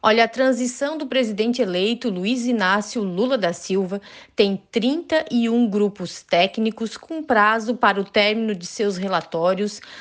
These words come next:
até o próximo domingo. Entre os primeiros a concluir os trabalhos, o Grupo Técnico de Minas e Energia, que tem entre os integrantes o catarinense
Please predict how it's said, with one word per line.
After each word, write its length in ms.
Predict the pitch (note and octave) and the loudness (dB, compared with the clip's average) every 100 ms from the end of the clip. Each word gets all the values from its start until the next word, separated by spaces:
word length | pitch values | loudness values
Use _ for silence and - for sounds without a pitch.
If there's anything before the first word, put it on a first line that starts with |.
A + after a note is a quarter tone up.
| - | -8
até 240 | - - D4 | -6 2 2
o 80 | C#4 | 2
próximo 500 | G#3 F#3 F#3+ A3+ G3 | 2 2 2 -4 -2
domingo. 600 | G#3 A#3+ D#3 C3+ - - _ - - - | 0 0 -2 -8 -14 -20 _ -20 -18 0
Entre 240 | A#3 B3 B3+ | 4 4 2
os 100 | B3 | -4
primeiros 540 | D4 C#4 C#4+ E4 D#4 | -2 2 2 0 2
a 100 | D4 | 2
concluir 460 | C#4+ C#4 B3 A#3+ G3 | 2 0 2 0 0
os 100 | F3+ | -4
trabalhos, 720 | - D#3 D#3+ F3+ A3+ C4 - - | -2 0 2 2 2 -4 -8 -6
o 80 | G#3+ | -6
Grupo 420 | F#3+ C#4+ D#4 C#4+ | -2 -4 -4 -6
Técnico 640 | B3 A3 A#3 A#3 A#3+ A#3 | 0 2 2 2 0 0
de 140 | G3+ F#3+ | -4 -2
Minas 380 | F#3+ C4 B3+ A#3+ | -2 2 2 4
e 40 | |
Energia, 600 | A#3 A3 F3+ A3 A3+ D#3 | 2 2 0 2 2 2
que 160 | - A#3+ | -2 -2
tem 280 | C4+ C4+ | 2 2
entre 200 | C#4+ C4 | 0 0
os 100 | C4 | 0
integrantes 680 | B3+ B3+ A#3 F3 F3+ A3 A#3 | 0 2 0 2 2 2 -2
o 40 | A3+ | -2
catarinense 920 | G#3+ G#3+ A3 G#3 E3+ G3 G3+ - | -2 0 -2 0 -2 -2 -4 -6